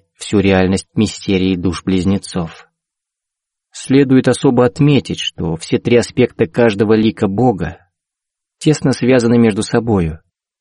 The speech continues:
Каждый предыдущий подготавливает основы для подъема души от интересов чисто материального плана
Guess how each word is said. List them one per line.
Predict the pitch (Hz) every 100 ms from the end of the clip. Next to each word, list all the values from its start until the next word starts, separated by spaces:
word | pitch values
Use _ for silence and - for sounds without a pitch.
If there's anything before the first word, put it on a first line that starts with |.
| _ _ -
Каждый | 123 107 113
предыдущий | 110 113 110 135 113 - 90
подготавливает | 95 101 101 120 107 107 107
основы | 107 - 117 117 104
для | 98
подъема | 87 98 104 104 101
души | 98 - 113
от | - 113 -
интересов | 110 95 117 117 - 117
чисто | - 110 -
материального | 104 98 101 104 110 117
плана | 113 117 113 113 107